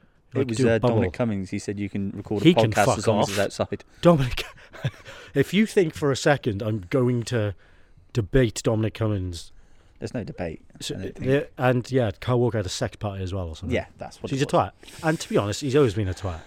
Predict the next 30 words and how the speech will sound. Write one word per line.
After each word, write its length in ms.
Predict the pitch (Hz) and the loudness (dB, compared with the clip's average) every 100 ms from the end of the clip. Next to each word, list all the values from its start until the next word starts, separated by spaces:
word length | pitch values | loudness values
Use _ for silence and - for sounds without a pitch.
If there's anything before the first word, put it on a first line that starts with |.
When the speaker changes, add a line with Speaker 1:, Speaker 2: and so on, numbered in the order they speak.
| - - - _ - | -20 -20 -20 _ -12
Speaker 2:
I 60 | 226 | -8
quite 180 | 208 | -4
like 160 | 202 - | -4 -6
Kyle 220 | - 120 | -8 -8
Walker. 320 | 101 - - - - - | -8 -12 -14 -18 -20 -10
Speaker 1:
No, 120 | 208 202 | -2 0
he's 140 | 147 | 4
always 180 | 196 185 | 2 2
done 180 | 185 165 | -2 -6
twatish 420 | - 151 139 - | -4 -4 -6 -6
things 440 | 160 120 92 87 | -4 -4 -6 -8
on 140 | 101 95 | -6 -6
Speaker 2:
Yeah, 80 | |
he, 260 | - 120 110 | -6 -4 -2
he 40 | 117 | 0
Speaker 1:
social 280 | 113 98 | -2 -2
media. 480 | 117 120 110 90 82 - | -6 -4 -6 -8 -12 -8
Speaker 2:
Do 120 | 131 | -4
you 60 | |
know 60 | 123 | -2
what? 220 | 98 - - - - | -2 -6 -20 -20 -8
You 120 | 117 | -4
don't 240 | 120 107 - | -2 -4 -4
see 120 | 104 | -4
it 60 | 98 | -4
until 480 | 95 98 98 95 - - - | -4 -4 -4 -6 -8 -18 -12
it's 440 | - - - - - - 110 | -12 -12 -14 -18 -20 -10 -8
against 480 | 107 98 - - | -2 -4 -4 -12
you, 140 | 85 80 | -10 -10
but 240 | - 87 | -8 -10